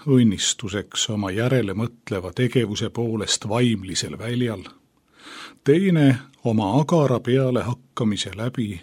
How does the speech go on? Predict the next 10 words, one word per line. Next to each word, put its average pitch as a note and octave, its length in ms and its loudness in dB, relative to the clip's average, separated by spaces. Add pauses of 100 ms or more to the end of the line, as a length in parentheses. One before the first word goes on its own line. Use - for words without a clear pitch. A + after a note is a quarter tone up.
(100)
tegelikul F#2+ 800 -6
põllul. - 560 -12 (1900)
Need E3+ 200 2
inimlapsed D#3 760 4
on B2 140 6
nagu A#2+ 420 2 (120)
laenete C#3+ 840 2
meelitavad, B2 1120 0 (400)
elust D3 560 2
kõnelevad, A2+ 800 0